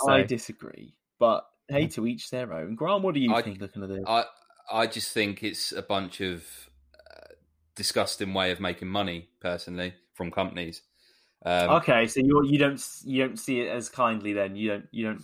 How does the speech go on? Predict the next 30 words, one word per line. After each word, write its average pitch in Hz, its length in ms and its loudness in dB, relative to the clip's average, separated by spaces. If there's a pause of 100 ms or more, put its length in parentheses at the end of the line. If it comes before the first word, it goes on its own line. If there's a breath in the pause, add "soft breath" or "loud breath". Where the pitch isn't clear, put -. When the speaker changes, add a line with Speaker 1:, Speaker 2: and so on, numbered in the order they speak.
(140)
Speaker 1:
take 101 220 -8
to 113 120 0
it 101 40 2
as - 60 2
Speaker 3:
No, 381 160 6
Speaker 1:
kindly. 107 300 4
Speaker 3:
because, 233 320 4 (100)
because 226 240 4
I 220 100 6
doubt 220 300 2
these 180 180 -6
things 180 220 -4
are - 40 -14
gonna 160 160 -2
be 135 120 -4
cheap. 98 520 -6 (360 soft breath)
All 110 140 2
right, 104 320 4 (160)
and, 123 420 -2
uh, - 40 -20 (480)
you 180 200 -2
know, 117 180 4
we're, 160 160 2
we're 190 280 4
in 180 80 2
a, 151 100 -2
we're 175 180 2
in 135 60 0
a 117 40 0
pandemic, 92 760 -2